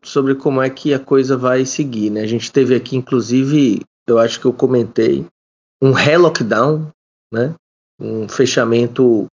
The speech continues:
de novo, porque o, as primeiras três semanas de reabertura deram um super pico, mas aí eles fecharam por cinco dias e agora tão abrindo de novo. Mas aí continua como se a gente tivesse já há, há duas semanas ou três na terceira semana de reabertura.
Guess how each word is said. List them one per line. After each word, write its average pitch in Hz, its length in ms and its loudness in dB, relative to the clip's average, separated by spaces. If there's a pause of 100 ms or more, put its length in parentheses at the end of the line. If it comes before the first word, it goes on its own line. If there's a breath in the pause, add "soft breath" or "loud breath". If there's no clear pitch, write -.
(180)
de 135 300 0
novo, 135 480 2 (240)
porque 131 340 0
o, 120 280 2
as - 160 -2
primeiras 127 400 -2
três 123 240 0
semanas 117 560 -2 (260)
de 117 60 0
reabertura 117 600 2
deram 117 360 -2
um 101 60 -8 (140)
super 131 540 -4
pico, 131 300 0 (260)
mas 120 320 0
aí 127 160 2
eles 147 240 0
fecharam 156 400 -2
por 147 160 -4
cinco 156 320 -6
dias 143 540 -2
e 180 40 0
agora 160 520 -2
tão 180 360 -2
abrindo 156 460 -2
de 156 100 -6
novo. 123 300 0 (300)
Mas 143 240 0
aí 160 100 4
continua 185 560 0
como 185 300 -4
se 180 100 -2
a - 20 -2
gente 170 200 -4
tivesse 160 420 -2
já 147 560 -2
há, 127 840 -2
há 123 120 -2
duas 135 320 0
semanas 143 600 -2
ou 131 60 -2
três 135 540 -2
na 143 320 0
terceira 143 460 2
semana 120 440 -2
de 113 120 -6
reabertura. 107 720 -4